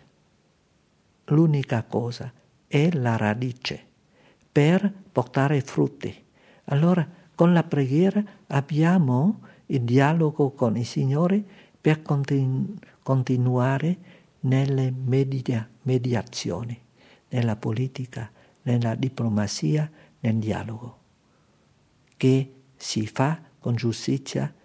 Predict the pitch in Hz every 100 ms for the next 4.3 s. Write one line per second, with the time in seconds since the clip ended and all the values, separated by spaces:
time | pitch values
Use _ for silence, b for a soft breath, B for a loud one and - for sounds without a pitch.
0 | b - 120 98 95 92 92 120 107 104
1 | 110 - 117 113 113 117 110 127 117 -
2 | - 127 _ _ b b b b b _
3 | - 120 - 143 139 190 190 190 190 B
4 | B B -